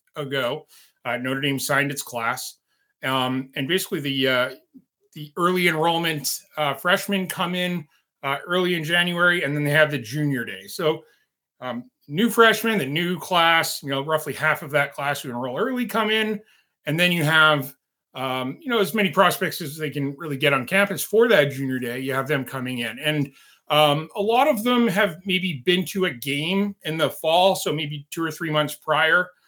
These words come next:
Um, some haven't been to Notre Dame at all. Um, you know, for example, Jeremiah Owusu-Koramoah's, um, brother came to Notre Dame. He hadn't, that was his first actual recruiting visit.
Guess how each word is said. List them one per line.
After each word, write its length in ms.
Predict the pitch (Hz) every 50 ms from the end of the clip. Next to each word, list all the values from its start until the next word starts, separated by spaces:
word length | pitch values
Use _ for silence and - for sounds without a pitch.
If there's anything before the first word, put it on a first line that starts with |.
| _ _ _ _ _ -
Um, 480 | 143 147 147 143 143 135 143 147 -
some 220 | - - 190 185 175
haven't 340 | 143 151 180 165 180 170 143
been 140 | 160 156 143
to 80 | 151
Notre 240 | 156 156 156 156 156
Dame 220 | 147 151 151 147 135
at 60 | 131
all. 360 | 127 139 151 156 170 185 - _ _ _ _ _ _ _
Um, 340 | 139 131 127 120 120 127 - -
you 100 | 165 139
know, 80 | 135
for 300 | - - - - - 147
example, 400 | 135 117 127 139 131 120 143 127
Jeremiah 680 | 120 - 147 139 139 143 135 135 135 131 131 127 127 127
Owusu-Koramoah's, 1120 | 123 120 135 135 127 - - 135 120 - 151 135 127 123 120 120 123 120 120 113 - - - 131
um, 200 | 123 120 117 _ _
brother 500 | - 147 139 139 143 135 127 127 117 - _ _ _ _ _ _ _
came 180 | - 147 139 120
to 80 | 131 127
Notre 240 | 135 131 127 120
Dame. 500 | 123 127 131 127 127 127 123 123 117 110 _ _ - -
He 240 | - - 190 147
hadn't, 380 | 165 180 175 156 156 156 156 -
that 100 | 196 190
was 160 | 180 160 147
his 180 | - 170 151 -
first 400 | - - - 156 147 143 - - -
actual 480 | 151 147 147 147 - 151 135 127 123 123
recruiting 640 | 127 135 131 - - 151 135 131 135 123 120 110
visit. 380 | 123 123 117 113 123 117 117